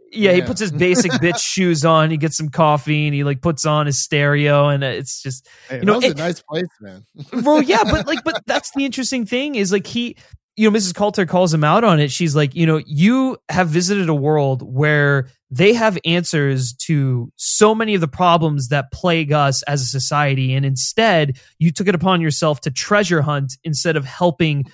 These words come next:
Speaker 1: for <laughs> humanity." And she's like, This is, like,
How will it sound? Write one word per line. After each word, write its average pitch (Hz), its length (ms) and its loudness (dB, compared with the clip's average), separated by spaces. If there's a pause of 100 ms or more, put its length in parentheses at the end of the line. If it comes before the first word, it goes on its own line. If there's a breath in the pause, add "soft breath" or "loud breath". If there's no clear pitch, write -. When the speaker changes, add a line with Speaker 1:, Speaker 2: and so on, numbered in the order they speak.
(220 soft breath)
Speaker 1:
for 170 120 2
<laughs> - 20 2
humanity." 151 760 0 (360 loud breath)
And 185 180 2
she's 190 260 -6
like, 170 240 0 (280)
This 196 320 -2
is, 240 200 -6
like, 175 300 -4